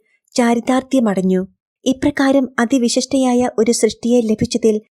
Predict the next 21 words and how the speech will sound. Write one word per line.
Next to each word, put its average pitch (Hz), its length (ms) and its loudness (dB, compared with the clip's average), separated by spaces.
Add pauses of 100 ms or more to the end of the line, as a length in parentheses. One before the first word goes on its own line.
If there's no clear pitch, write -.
(240)
ദൈവത്തിന് 269 640 2
ലോകത്തോട് 233 540 0 (120)
ഒരു 233 140 2
ബാധ്യതയുണ്ട് 233 800 0 (320)
എന്ന 254 220 0
ഭാവം 240 460 0
പോലും 214 300 0 (100)
ഉണ്ടായി. 190 420 0 (640)
പിതാവായ 277 540 2
ദൈവത്തിന് 233 720 0 (140)
അവൾ 254 260 0
തന്റെ 254 280 2
പുത്രിയും 226 520 0 (200)
പുത്രനും 247 480 2 (260)
തന്റെ 254 360 2
അമ്മയും 226 400 2 (360)
പരിശുദ്ധാത്മാവിന് 247 1000 0 (440)
തന്റെ 254 260 2 (120)
മണവാട്ടിയുമാണ്. 233 840 2 (920)
അവൾക്ക് 294 360 2
ഇപ്രകാരം 269 600 2